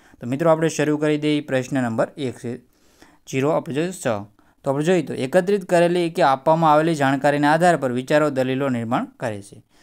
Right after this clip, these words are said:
તો નીચે આપેલા સાચા જોડકા જોડો એટલે સાચા જોડકા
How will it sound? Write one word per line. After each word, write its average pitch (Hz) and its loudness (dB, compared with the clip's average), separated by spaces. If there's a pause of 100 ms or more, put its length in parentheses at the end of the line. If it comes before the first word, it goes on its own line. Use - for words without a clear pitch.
(120)
તો 123 -8
નીચે 151 0
આપેલા 170 4
સાચા 151 0
જોડકા 165 0 (600)
જોડો 127 -2
એટલે 123 -6
સાચા 135 -2
જોડકા 117 -4